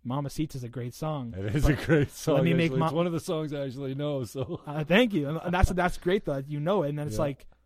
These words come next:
Speaker 1: if I, if I stood here and was like, "Yeah, Mamacita was great that I put out two years ago. Yeah, that was about it, though. I'm never gonna make something better than that."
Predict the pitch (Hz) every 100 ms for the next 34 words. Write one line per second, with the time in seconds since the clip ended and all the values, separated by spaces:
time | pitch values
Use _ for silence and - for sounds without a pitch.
0 | _ _ _ 156 160 170 180 175 196 -
1 | 196 170 170 160 147 143 - - _ _
2 | 156 170 165 170 185 - 190 175 151 139
3 | 160 156 151 147 - 156 151 - 151 143
4 | 143 135 143 139 139 156 170 160 160 160
5 | 143 139 143 139 131 131 131 131 131 139
6 | 120 120 131 156 165 185